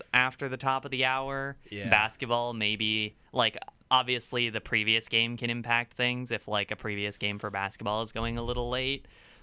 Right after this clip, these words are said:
Speaker 1: But in general, like, they're pretty prompt, especially on baseball. Like, anthem ends, everyone's out there to start the <laughs> game.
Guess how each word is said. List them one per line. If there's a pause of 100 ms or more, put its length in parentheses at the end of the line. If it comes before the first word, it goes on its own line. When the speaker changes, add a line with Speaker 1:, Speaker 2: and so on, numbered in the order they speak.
Speaker 1:
But (880)
in
general,
like, (200)
they're (140)
pretty
prompt,
especially
on
baseball.
Like, (520)
anthem
ends, (460)
everyone's
out
there
to
start
the
<laughs>
game.